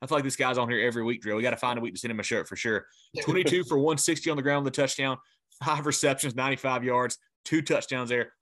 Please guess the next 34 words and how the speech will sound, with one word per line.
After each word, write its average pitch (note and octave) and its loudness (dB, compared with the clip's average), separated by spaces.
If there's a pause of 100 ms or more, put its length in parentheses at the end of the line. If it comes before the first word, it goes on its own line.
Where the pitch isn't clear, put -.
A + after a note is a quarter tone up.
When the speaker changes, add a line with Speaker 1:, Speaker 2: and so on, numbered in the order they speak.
Speaker 1:
Also C#3+ 0
played C3+ 2
D C3 4
B B2 0
every A#2 0
snap A#2+ -2
pretty A2+ -6
much. A2+ -4 (440)
Uh, - 0
I'm C3+ -8
surprised F3+ 0
John G3 4
didn't E3+ 2
vote F3 4
for D#3+ -8
this F3+ 0
guy B2 2
here, D3 0
John, A#2+ -2 (140)
or, A#2 -2
uh, A#2 2
Darrell. A#2 -2
Sky - 0
Harder D#3+ 2
at A#2+ -2
Lugoff C3+ 0
Elgin, C3+ -2
two E3+ 0
thirty-six E3 0
on D3+ -10
the C#3 -8
ground, D3 -2
three D3 -2
touchdowns. C#3+ -2